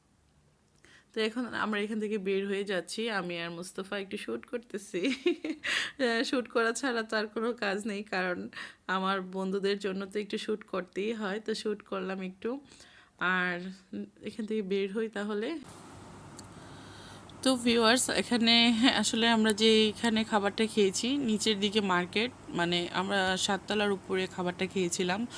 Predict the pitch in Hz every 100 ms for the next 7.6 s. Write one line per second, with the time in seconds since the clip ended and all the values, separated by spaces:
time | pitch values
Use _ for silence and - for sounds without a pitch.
0 | - - - 185 180 175 175 175 180 180
1 | 196 202 196 - 196 196 196 196 185 196
2 | 180 170 170 196 208 - 202 196 196 196
3 | 202 202 220 208 202 190 214 208 208 185
4 | 185 208 202 196 196 202 208 190 214 240
5 | 247 - - - - 190 180 185 185 208
6 | 220 196 196 208 202 185 170 170 214 254
7 | - - - - -